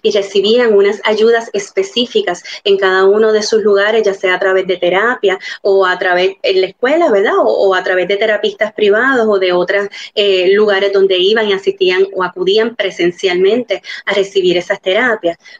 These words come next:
Todas esas ayudas se vieron trastocadas y se vieron limitadas,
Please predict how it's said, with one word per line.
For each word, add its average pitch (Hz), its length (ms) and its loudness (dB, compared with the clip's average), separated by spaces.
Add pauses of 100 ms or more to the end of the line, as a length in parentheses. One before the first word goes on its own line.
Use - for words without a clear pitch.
(120)
Todas 226 300 0
esas 240 300 -2
ayudas 254 460 0
se 220 120 0
vieron 196 260 2
trastocadas 220 720 0
y 214 80 2
se 202 140 -2
vieron 190 340 2
limitadas, 208 840 0